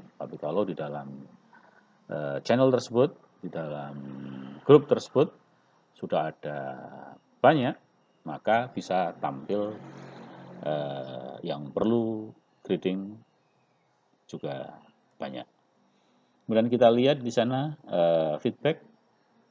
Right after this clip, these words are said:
Kita member-, perlu memberikan umpan balik terhadap, eh, yang sudah melakukan aktivitas quizzes, maka akan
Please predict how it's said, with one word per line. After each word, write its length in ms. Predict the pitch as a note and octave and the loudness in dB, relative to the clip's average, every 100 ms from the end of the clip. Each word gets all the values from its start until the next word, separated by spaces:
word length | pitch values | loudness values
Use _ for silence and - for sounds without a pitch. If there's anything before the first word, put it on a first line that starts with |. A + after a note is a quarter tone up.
| _ _ _ _ _ _ | _ _ _ _ _ _
Kita 240 | - D2+ E2 | -6 -4 -4
member-, 320 | E2+ D#2 - | -4 -8 -4
perlu 240 | F#2+ F#2 | -4 -2
memberikan 720 | F#2 F2 D#2+ D#2+ - D2+ D2 - | -4 -6 -6 -6 -6 -6 -8 -10
umpan 240 | - C#3 E3+ | -4 -2 2
balik 320 | B2+ A#2 A#2+ | 2 2 0
terhadap, 640 | G#2 F#2 F2+ - F#2+ E2+ - _ E2+ | -2 0 -2 0 0 0 -4 _ -10
eh, 180 | E2 - _ _ _ _ _ _ _ _ - | -10 -10 _ _ _ _ _ _ _ _ -6
yang 400 | F2 D#2 D2 C#2+ | -6 -4 -8 -8
sudah 240 | F2+ D2+ | -6 -4
melakukan 680 | D2 D2+ C#2+ - D#2 - C#2 C2+ C2+ - C2+ - - - - - _ _ _ _ - _ _ _ - _ - | -6 -6 -8 -10 -12 -10 -10 -10 -14 -16 -16 -18 -18 -20 -20 -20 _ _ _ _ -20 _ _ _ -20 _ -6
aktivitas 800 | E2 - D#2+ - - C#2+ C#2 - - - - - - - _ _ | -6 -6 -10 -10 -10 -8 -8 -12 -16 -18 -18 -18 -18 -20 _ _
quizzes, 720 | - F#2+ C#3+ F3+ - - - - _ - | -4 -2 0 -2 -4 -16 -18 -20 _ -14
maka 720 | F2 D2+ - G#2 G#2+ A2+ C3+ _ _ _ _ _ _ - | -10 -6 4 6 6 4 -4 _ _ _ _ _ _ -10
akan 640 | - F#2+ F2+ F#2 F#2 F#2 | 0 0 0 -4 -8 -14